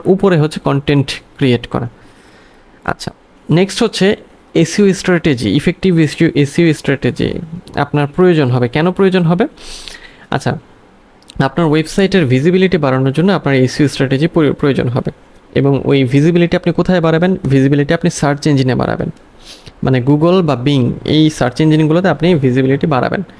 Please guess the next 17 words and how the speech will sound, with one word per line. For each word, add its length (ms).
এই 100
জন্য 220
যেটা 180
করবেন 340
যে 200
আপনার 360
রিলেভেন্ট 500
কিওয়ার্ড 320
ব্যবহার 260
করতে 240
পারে 180
হবে, 420
আপনার 320
কনটেন্টকে 460
অপটিমাইজ 400
করতে 260
হবে, 280